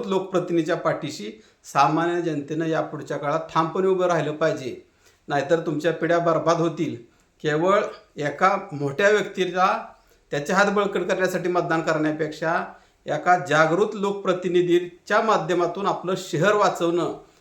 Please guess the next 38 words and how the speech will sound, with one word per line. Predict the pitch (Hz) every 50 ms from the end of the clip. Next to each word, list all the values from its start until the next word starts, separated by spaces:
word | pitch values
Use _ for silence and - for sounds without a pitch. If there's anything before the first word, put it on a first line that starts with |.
| _ _
आपला, | - 123 135 - 160 180 175 175 -
आपला | 143 143 - 175 175
भाग | 160 151 147 180 196 196
वाचवणं | 208 190 175 - - 170 170 175 170 165 - - -
हे | 175
अत्यंत | 175 156 - - - 185 180 180 175 185
महत्त्वाचं | 180 180 165 - 165 151 156 156 156 165
आहे. | 151 139 135 123 117 - - _ _ - _ _ _ -
जर | 175 185
दोन | 160 156 175 185 190
नंबरचे | 196 190 185 185 185 180 190
धंदे, | 180 175 180 156 147 147 165 165 165
अनधिकृत | - 143 156 170 165 170 180 180 190 185 180
व्यवसाय | 180 170 165 156 - 151 - 143 143
सगळे | 143 175 165 180 180
बंद | 175 196 214 220 214
झाले | 214 196 165 147 - - - - _ _ _ _ _ -
तर | 196
कायदा | 190 185 185 170 165 160 180 190
व | 196 190
सुव्यवस्थेचा | 190 - 196 190 190 180 - - 175 180
प्रश्न | 180 - 180 165 - 196
निर्माण | 180 180 180 165 160 175 175 165
होणार | 160 165 160 160
नाही, | 160 165 175 180
आपण | 175 151 - - 165 165 - -
ऑटोमॅटिक | 156 156 170 170 180 214 254 240
सुरक्षित | - 247 214 202 - - 170
राहणार. | 185 185 165 139 147 120 - - - - _ _ - _ _ _ _ _ _ -
केवळ | 170 175 180 185 185 220 247 254 247 247 - - -
एखादा | 160 165 160 190 185 190 226
मोठा | 226 226 208 175 - - - - 214 226 233
नेता | 220 175 156 196
आहे | 175 151 151
आणि | - 156 147 160
त्याचं | 170 175 175 - 214 196 156
नाव | 160 180 196 190
आहे | 180 147 120